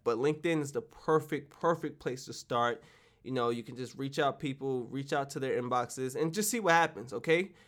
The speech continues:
Um, don't be afraid to put yourself out there. It's gonna be A-okay, all right? The worst thing that can happen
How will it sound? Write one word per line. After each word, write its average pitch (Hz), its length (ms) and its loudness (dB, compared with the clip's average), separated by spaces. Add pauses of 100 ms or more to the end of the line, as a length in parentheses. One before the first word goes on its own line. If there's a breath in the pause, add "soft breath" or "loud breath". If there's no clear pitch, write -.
(240 soft breath)
Um, 127 520 2 (220)
don't 156 180 2
be 180 80 2
afraid 180 240 0
to 175 40 0
put 180 200 -8
yourself 160 280 -4
out 143 220 2
there. 147 140 4
It's 135 100 0
gonna 131 200 -2
be 131 280 -4
A-okay, 139 840 0
all 123 80 0
right? 131 360 2
The 123 200 0
worst 135 320 -4
thing 139 140 -4
that 123 120 -4
can 120 140 -6
happen 143 500 2